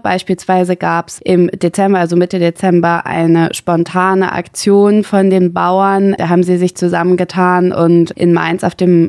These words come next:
Markt protestiert und, ähm, hatten dort eben eine spontane Traktorfahrt, so, auf die wir dann natürlich reagiert haben. Weiter ging's dann rund eine Woche später. Da kam es dann auch nochmal zu so einer Protestfahrt und, äh,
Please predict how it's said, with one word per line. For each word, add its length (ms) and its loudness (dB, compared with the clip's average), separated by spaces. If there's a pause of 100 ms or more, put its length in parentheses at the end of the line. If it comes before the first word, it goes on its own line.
Markt 640 0
protestiert 840 0
und, 280 0
ähm, 240 2
hatten 260 0
dort 240 0
eben 420 0
eine 220 0
spontane 560 -2
Traktorfahrt, 840 -4
so, 100 -6
auf 280 -4
die 160 -2
wir 100 0
dann 180 2
natürlich 440 0
reagiert 460 0
haben. 400 2 (400)
Weiter 300 -2
ging's 220 2
dann 260 2
rund 500 -2
eine 320 0
Woche 240 -2
später. 800 0
Da 240 0
kam 240 0
es 100 0
dann 180 -2
auch 200 -4
nochmal 460 0 (300)
zu 220 0
so 80 -2
einer 300 0
Protestfahrt 1040 -2
und, 400 2
äh, 260 0